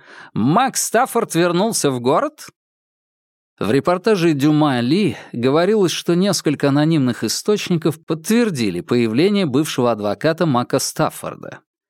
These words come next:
На самом деле его никто не видел,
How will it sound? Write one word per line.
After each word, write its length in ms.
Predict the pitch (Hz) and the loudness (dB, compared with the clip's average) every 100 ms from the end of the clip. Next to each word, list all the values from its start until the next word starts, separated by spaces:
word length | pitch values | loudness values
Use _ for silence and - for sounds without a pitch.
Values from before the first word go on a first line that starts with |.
| _ _ _ | _ _ _
На 140 | 110 110 | -2 -2
самом 380 | - 214 220 196 | 0 0 0 0
деле 280 | 220 220 | 2 2
его 160 | 220 214 | 2 2
никто 320 | 214 - 220 | 0 0 0
не 220 | 214 226 | 2 2
видел, 520 | 180 127 123 127 127 | 2 0 2 0 0